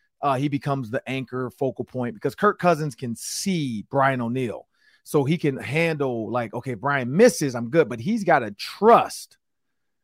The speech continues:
Christian Darrisaw, because unless you have eyes in the back of your head, you have to trust that your left tackle is getting the job done. Trent Williams, Christian Darrisaw, guys like that. Like,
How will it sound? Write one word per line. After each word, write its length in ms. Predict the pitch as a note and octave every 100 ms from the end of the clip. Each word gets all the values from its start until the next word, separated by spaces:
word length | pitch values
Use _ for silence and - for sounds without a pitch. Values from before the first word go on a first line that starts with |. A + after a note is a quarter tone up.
| _
Christian 380 | - F3 - B2
Darrisaw, 580 | C3+ C3 G#2+ - F2 - - _ _ -
because 480 | C#3 D#3+ C#3+ C3 -
unless 300 | C3+ E3+ F3+
you 60 | F#3
have 100 | D3+
eyes 220 | D#3 D#3
in 60 | C#3+
the 60 |
back 200 | C#3 C3+
of 60 | A#2+
your 160 | G#2+ G2+
head, 480 | G#2+ E3+ B2 G2+
you 140 | B2 F3+
have 140 | E3+
to 120 | B2
trust 800 | G2 - - F3 F#3 G#2+ - - _ _ _
that 140 | B2 C3+
your 100 | C3
left 280 | C#3 -
tackle 300 | C#3+ C3 B2
is 60 | G#2
getting 160 | A#2+ A2+
the 40 |
job 340 | E3+ C3 A#2 G#2+
done. 160 | E2+
Trent 260 | D#2 C#3+ A2
Williams, 580 | B2+ C3+ A2+ E2+ - - _ _ _ -
Christian 300 | C3 G#2+ G2+
Darrisaw, 520 | C#3+ C3+ A2 G2+ E2+
guys 260 | C3 C3
like 140 | G#2+ -
that. 180 | D3 G#2
Like, 160 | A2+